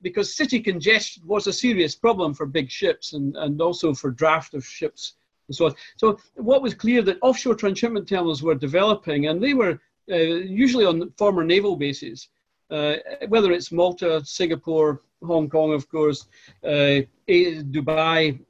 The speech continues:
Aden, Panama as well, Suez, where the canals intersect. So you were developing, you were seeing the development, quite a, quite a lot of, uh, offshore transshipment hubs developing, Freeport, Bahamas, and so on, and a few other Caribbean islands, where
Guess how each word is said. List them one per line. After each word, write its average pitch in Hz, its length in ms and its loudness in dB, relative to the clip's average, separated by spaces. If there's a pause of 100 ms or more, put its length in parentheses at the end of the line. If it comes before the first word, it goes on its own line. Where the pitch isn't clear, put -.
Aden, 156 540 0 (380)
Panama 185 540 4
as 147 120 -4
well, 180 240 2
Suez, 175 640 -2 (300)
where 160 140 -2
the 143 80 -8
canals 170 520 0
intersect. 165 640 -2
So 214 340 2
you 220 180 0
were 214 100 4
developing, 220 680 -2
you 233 100 2
were 214 80 4
seeing 269 320 2
the 202 80 4
development, 180 560 0
quite 262 280 -2
a, 170 360 0
quite 269 220 -2
a 220 40 -2
lot 196 160 0
of, 151 260 -6
uh, 156 260 2 (240)
offshore 202 360 2
transshipment 185 600 -2
hubs 139 380 -2 (320)
developing, 170 520 0
Freeport, 175 360 -2
Bahamas, 165 440 0
and 147 100 -4
so 160 200 2
on, 147 280 0
and 143 180 -2
a 156 60 -4
few 175 200 0
other 170 140 2
Caribbean 151 460 0
islands, 151 360 -2 (400)
where 202 340 2